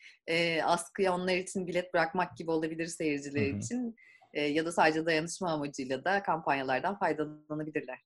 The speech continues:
Speaker 2: Çok teşekkür ederim Iraz, konuk olduğun için.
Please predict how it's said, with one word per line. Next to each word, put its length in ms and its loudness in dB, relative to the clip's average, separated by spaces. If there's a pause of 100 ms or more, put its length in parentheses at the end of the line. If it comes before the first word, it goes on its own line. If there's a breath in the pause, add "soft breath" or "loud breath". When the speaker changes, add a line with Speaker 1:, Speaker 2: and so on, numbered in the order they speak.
(180)
Speaker 2:
Çok 200 6
teşekkür 380 2
ederim 320 6
Iraz, 300 2
konuk 320 0
olduğun 340 2
için. 380 -2